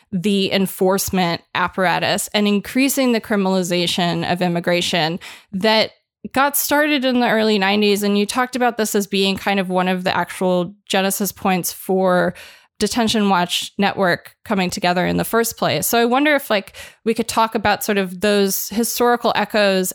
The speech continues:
and how we went from, like, for example, I read somewhere that in the, you know, the, the mid nineteen nineties, there were, like, four thousand,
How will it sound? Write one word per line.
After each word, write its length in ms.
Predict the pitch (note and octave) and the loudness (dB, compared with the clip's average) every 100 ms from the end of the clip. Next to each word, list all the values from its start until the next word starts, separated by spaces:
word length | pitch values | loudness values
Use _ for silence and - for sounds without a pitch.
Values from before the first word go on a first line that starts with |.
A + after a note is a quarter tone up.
| - | -2
and 480 | G3+ G3+ F#3+ F#3 - - - - | 0 2 2 0 -4 -14 -20 -20
how 260 | - A#3 C#4+ | -6 0 2
we 160 | D4+ C4 | 2 2
went 360 | G#3 B3+ - | 2 0 -2
from, 380 | - A3 G#3 G3 | -2 0 2 2
like, 220 | G3 F#3+ | 2 0
for 120 | - | 0
example, 500 | G#3+ F#3+ G#3+ A3+ A3+ | -2 2 0 2 2
I 100 | G3 | 2
read 260 | F#3+ G#3 A3 | 2 0 0
somewhere 300 | C4 A#3 G#3+ | 0 2 2
that 180 | G3+ G3 | 2 0
in 480 | F#3+ F#3+ F#3+ F#3+ G3 | 0 0 0 -2 0
the, 320 | G3+ F#3+ F#3 | 2 2 0
you 140 | F#3 | 0
know, 100 | F#3 | -2
the, 300 | F3+ G3 G3 - | 0 -2 -2 -4
the 160 | - | -2
mid 520 | G3 G3 G#3 G3+ F3+ - | 0 2 2 2 -4 -4
nineteen 400 | G3+ G3+ G3+ G#3+ | 0 0 0 0
nineties, 520 | F3+ G3+ G#3 G3+ G3 | 2 2 2 2 2
there 100 | G#3 | 0
were, 140 | F#3+ | 0
like, 180 | F#3 F#3 | 0 -2
four 600 | - - - - G#3 G#3+ | -4 -20 -8 0 2 2
thousand, 960 | A3 G3+ G#3+ A3+ A#3 A#3 A#3 A#3 A#3 A#3 | 2 2 2 2 2 2 2 2 0 -2